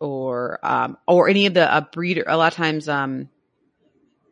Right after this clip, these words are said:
a lot of times, a lot of the, on Facebook, there's a lot of great amphibian groups out there and, um, or conservation organizations that will help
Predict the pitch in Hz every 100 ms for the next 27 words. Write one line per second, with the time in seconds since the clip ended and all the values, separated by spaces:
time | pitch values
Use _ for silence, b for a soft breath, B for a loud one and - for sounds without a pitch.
0 | - B B - 180 190 185 170 170 160
1 | 160 156 151 147 143 - 147 147 160 156
2 | 156 147 139 139 135 139 143 139 - 139
3 | 139 156 147 143 147 143 143 139 - -
4 | 139 139 135 131 135 b b b - 143
5 | 139 131 - 131 120 110 - 143 151 143
6 | - 151 - 151 143 139 139 143 - 139
7 | 131 143 - 139 135 127 - - 170 151
8 | 151